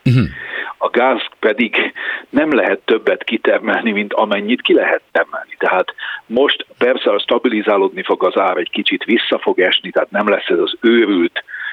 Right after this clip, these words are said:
Speaker 2: ö, megszaladása, ötszáz százalékos gá-, gázáremelkedés, de Putyin igazán annyit tud tenni, hogy a lehetséges maximumot kitermeli Oroszországban, kitermelteti,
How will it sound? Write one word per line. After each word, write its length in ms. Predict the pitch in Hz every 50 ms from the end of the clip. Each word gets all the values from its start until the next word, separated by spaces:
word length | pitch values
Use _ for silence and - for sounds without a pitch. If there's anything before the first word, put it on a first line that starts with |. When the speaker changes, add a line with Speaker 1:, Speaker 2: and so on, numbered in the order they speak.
| - - -
Speaker 2:
ö, 280 | 107 92 87 85 85 82 - - -
megszaladása, 1040 | - 104 104 104 104 - - - - 90 - - - - - - - - - 160 165
ötszáz 420 | 175 - - - - - 160 - - -
százalékos 640 | - 170 170 - 98 85 80 82 - - 85 -
gá-, 460 | - - - - - - - - - _ -
gázáremelkedés, 1040 | - - - - - 214 180 175 185 90 98 101 - - 120 120 135 151 151 - - - - - - - - - - -
de 140 | - - -
Putyin 420 | - - 135 - - 139 127 -
igazán 640 | - 143 - 139 131 120 - 131 127 131 131 127 120 _ - - - - - _
annyit 380 | - 139 165 190 185 147 - -
tud 160 | - 117 110 _
tenni, 360 | - 110 107 107 110 120 131 143
hogy 160 | 127 123 117
a 100 | 113 113
lehetséges 840 | 117 131 135 131 123 110 - - - - - 120 107 120 104 - -
maximumot 800 | 123 123 143 147 - - - - 120 104 95 95 92 - -
kitermeli 600 | - - - - - 101 95 - 104 104 104 110 117
Oroszországban, 800 | 113 113 120 120 - 123 120 110 - - 123 113 113 110 98
kitermelteti, 1120 | - - 95 - - - - - - - - - - - - 90 - - - - - -